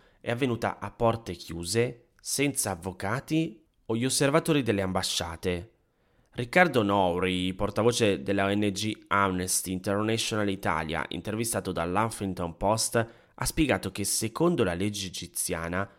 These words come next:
queste proroghe potranno continuare per un altro anno, fino al sette febbraio duemilaventidue.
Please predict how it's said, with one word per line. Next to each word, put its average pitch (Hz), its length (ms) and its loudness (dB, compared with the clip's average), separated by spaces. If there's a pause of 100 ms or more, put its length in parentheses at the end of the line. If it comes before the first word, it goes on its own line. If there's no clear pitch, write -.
(180)
queste - 420 -2
proroghe 151 640 2
potranno 107 460 -4
continuare 123 540 -2
per 104 140 -4
un 113 140 -2
altro 135 380 -2
anno, 90 480 -2 (200)
fino 180 560 0
al - 140 -2
sette - 380 -4
febbraio 151 420 0
duemilaventidue. 92 960 -2